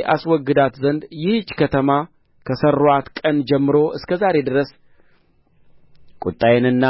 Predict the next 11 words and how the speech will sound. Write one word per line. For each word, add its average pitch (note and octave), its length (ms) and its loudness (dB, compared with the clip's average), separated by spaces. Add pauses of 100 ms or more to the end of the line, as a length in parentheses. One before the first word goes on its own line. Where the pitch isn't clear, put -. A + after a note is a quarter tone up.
(140)
መዓቴን C3+ 480 -2 (180)
ለማነሣሣት C#3 800 -2
ሆናለችና። A2+ 600 -4 (1700)
ይህም A3 340 4 (320)
እኔን E3 320 2
ያስቈጡኝ D3 680 -2
ዘንድ C#3 280 -2 (1000)
እነርሱና C3+ 560 2 (100)
ነገሥታቶቻቸው፣ D#3 1000 -2 (1500)
አለቆቻቸውም፣ E3 880 2
ካህናቶቻቸውም፣ E3 920 -2